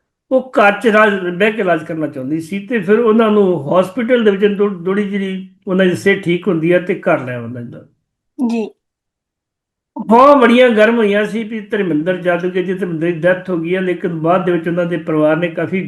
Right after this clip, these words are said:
Speaker 1: ਗਿਲਾ ਵੀ ਕੀਤਾ ਸੀ, ਗੁੱਸਾ ਵੀ ਕੀਤਾ ਸੀ ਵੀ ਤੁਸੀਂ ਝੂਠੀਆਂ ਅਫਵਾਹਾਂ ਕਿਉਂ ਫੈਲਾਉਂਦੇ ਤੁਸੀਂ।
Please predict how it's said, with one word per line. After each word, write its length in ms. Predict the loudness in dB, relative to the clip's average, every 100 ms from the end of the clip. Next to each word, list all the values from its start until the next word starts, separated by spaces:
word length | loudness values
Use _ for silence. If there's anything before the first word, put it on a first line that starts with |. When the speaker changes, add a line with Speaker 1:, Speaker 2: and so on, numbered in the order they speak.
| 0
Speaker 1:
ਗਿਲਾ 200 | 2 4
ਵੀ 100 | 2
ਕੀਤਾ 360 | -2 -4 -4
ਸੀ, 140 | -4 -6
ਗੁੱਸਾ 400 | -4 -6 0 0
ਵੀ 100 | 0
ਕੀਤਾ 340 | -2 -4 -4
ਸੀ 140 | -4 -4
ਵੀ 140 | -4
ਤੁਸੀਂ 300 | -6 -4 -4 -6 -6
ਝੂਠੀਆਂ 360 | 0 0 0 -2
ਅਫਵਾਹਾਂ 220 | 0 0
ਕਿਉਂ 280 | 2 0 0
ਫੈਲਾਉਂਦੇ 300 | 0 0 0
ਤੁਸੀਂ। 260 | -4 -14